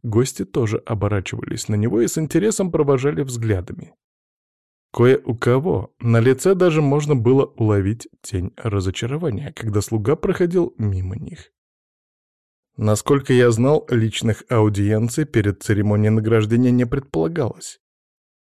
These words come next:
Впрочем, после тоже.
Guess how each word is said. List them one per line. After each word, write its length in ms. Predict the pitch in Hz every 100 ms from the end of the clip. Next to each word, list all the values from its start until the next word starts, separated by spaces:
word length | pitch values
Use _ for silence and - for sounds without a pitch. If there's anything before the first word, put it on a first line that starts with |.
| _ _
Впрочем, 1000 | - - 98 95 - 101 98 - 110 110
после 400 | - 101 - 120
тоже. 480 | 120 170 123 - 170